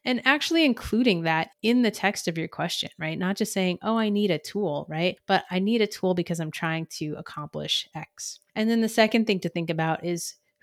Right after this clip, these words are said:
who is the best person to ask this question? And it might be that this isn't a question that should be answered for free, right? If we had had someone to ask, to consult with about how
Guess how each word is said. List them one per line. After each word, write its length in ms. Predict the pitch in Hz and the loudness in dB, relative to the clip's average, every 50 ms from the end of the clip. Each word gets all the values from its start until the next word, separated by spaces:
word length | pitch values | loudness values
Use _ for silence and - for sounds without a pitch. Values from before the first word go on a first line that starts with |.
| - | -2
who 260 | - 269 302 320 294 | 2 4 4 6 4
is 220 | 262 220 214 202 196 | 4 4 2 0 0
the 100 | 185 175 | -2 0
best 440 | 165 165 165 165 - - - - - | 2 4 2 2 0 -4 -10 -10 -6
person 460 | - 175 165 - - 165 160 160 156 | -4 -2 -2 -2 -4 -4 -4 -6 -6
to 140 | - - 156 | -6 -6 -6
ask 280 | 160 160 156 156 - - | -4 -6 -8 -8 -10 -12
this 160 | - - - | -12 -12 -12
question? 480 | - - - - - - 143 - - - _ _ - | -12 -10 -10 -10 -10 -10 -12 -16 -20 -20 _ _ -2
And 340 | 196 196 196 190 190 185 | 0 2 4 4 2 2
it 100 | 185 196 | 0 0
might 280 | 190 196 214 262 277 269 | 2 2 2 2 2 2
be 180 | 269 269 269 262 | 2 2 2 2
that 360 | 226 220 233 226 226 220 220 - | 2 4 4 6 6 4 4 2
this 220 | 226 240 226 - | 0 0 0 0
isn't 180 | 277 269 285 277 | 0 0 0 0
a 60 | 262 | 0
question 520 | - 269 277 - - 285 277 277 269 254 - | -2 -2 -2 -2 -2 0 0 0 0 0 0
that 200 | - 233 240 - - _ _ _ _ _ _ _ _ _ _ _ _ _ | 0 -2 -2 -2 -4 _ _ _ _ _ _ _ _ _ _ _ _ _
should 200 | - - - 254 | -6 -2 0 0
be 140 | 247 269 - | 0 0 0
answered 320 | 202 220 202 - 180 147 - | 0 -2 -2 -2 -4 -4 -4
for 140 | - - | -8 -12
free, 360 | - - - - - - 165 _ _ - | -12 -12 -14 -14 -12 -14 -16 _ _ -6
right? 320 | 196 175 190 233 247 - - | -4 -2 0 0 -2 -2 -4
If 160 | 180 170 156 | -6 -6 -4
we 220 | 180 196 240 269 | -4 -2 0 0
had 180 | 294 277 262 233 | 2 0 0 0
had 280 | 220 220 220 220 208 - | 0 0 0 0 -2 -4
someone 760 | - 214 196 190 185 185 185 180 185 180 180 180 180 180 185 - | -4 -2 -2 0 0 0 0 0 0 0 -2 -2 -2 -4 -6 -6
to 180 | - - 165 | -6 -6 -6
ask, 640 | 165 170 185 180 147 143 143 156 - - - - - - - | -6 -4 -4 -2 -2 -2 -4 -6 -8 -10 -12 -14 -18 -16 -12
to 120 | - 185 | -10 -6
consult 440 | - 180 180 170 - 196 196 - 175 | -4 -4 -4 0 2 2 2 2 2
with 220 | 160 156 151 156 - | 0 -2 -2 -4 -4
about 400 | - 170 165 165 160 165 165 - | -4 -2 0 0 0 0 -2 -2
how 360 | - - - 180 180 185 190 | -4 -2 0 2 4 2 2